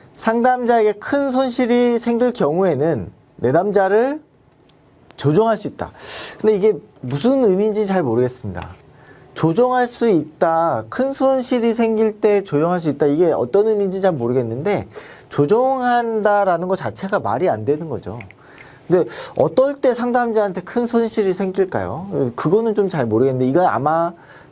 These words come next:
뭐, 좀 틀린 문항을 만들려고 이렇게 좀 만들지 않았을까.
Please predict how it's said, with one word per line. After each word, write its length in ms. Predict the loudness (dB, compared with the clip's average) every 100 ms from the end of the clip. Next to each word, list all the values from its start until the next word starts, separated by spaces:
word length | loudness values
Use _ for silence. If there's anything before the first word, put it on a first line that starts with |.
| -2
뭐, 280 | 0 0
좀 240 | 0 -2 -2
틀린 360 | 0 0 2 2
문항을 580 | 2 2 2 2 2
만들려고 840 | 0 -2 0 2 2 0 -2 -4 -4
이렇게 360 | -6 -6 -6
좀 180 | -6 -4
만들지 420 | -4 -2 -2 0
않았을까. 840 | 0 -2 -6 -10 -8 -6 -6 -10